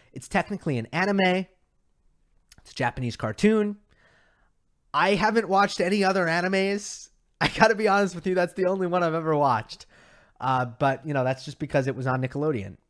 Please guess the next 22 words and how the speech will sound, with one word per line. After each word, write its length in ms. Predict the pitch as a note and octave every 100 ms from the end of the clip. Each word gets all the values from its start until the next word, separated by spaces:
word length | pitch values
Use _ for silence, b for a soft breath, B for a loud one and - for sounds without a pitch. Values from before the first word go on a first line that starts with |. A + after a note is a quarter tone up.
| A2
growing 260 | A#2 A#2+
up, 240 | C3+ - _
and 440 | A2 A2 G#2+ G#2 G#2 _
I've 160 | A2+ G#2
watched 300 | A2+ A2+ -
it 120 | A2 _
multiple 460 | G2+ G2+ - -
times, 540 | A#2+ C#3+ C#3+ D3 C#3+ - -
and 360 | A2 G#2 G2+ - b b b
I 40 | -
think 160 | C3+
it's 100 | D3
amazing. 540 | D3+ D3 E3+ A2 F2 E2 -
And 460 | A2 G#2+ G#2 G2+ - b b
I 60 | A2
think 240 | C#3 A#2+ -
adults 720 | G#2 B2+ D#3 - - - - b b _ _ _
could 140 | - E3
enjoy 340 | E3 E3 D#3+
that. 240 | D#3+ D#3 -
I 140 | A2
think 340 | G#2 - G#2